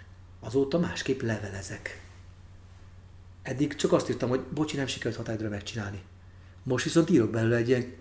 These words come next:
pici, egyszerű, nem terjengős irodalmi művet, hogy egy, egy időviharba keveredtem, de az érted való szeretet és hűség, az minden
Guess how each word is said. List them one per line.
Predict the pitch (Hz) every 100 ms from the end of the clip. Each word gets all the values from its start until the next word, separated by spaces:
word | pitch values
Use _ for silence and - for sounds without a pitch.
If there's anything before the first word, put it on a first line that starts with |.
| -
pici, | 185 - 120 123
egyszerű, | 143 117 - 117 135 139
nem | 151 214 -
terjengős | 123 113 113 113 127 147 - - - -
irodalmi | 135 110 127
művet, | 113 107
hogy | 123
egy, | 123 120 - - - - -
egy | 123 123
időviharba | 107 101 107 107 107
keveredtem, | 107 117 117 - 143 139 - - - -
de | 127
az | 110 190
érted | 123 113 113
való | 107 104 107
szeretet | - 113 110 -
és | 107 -
hűség, | 117 110 120 120 -
az | 123 - - -
minden | 131 117 117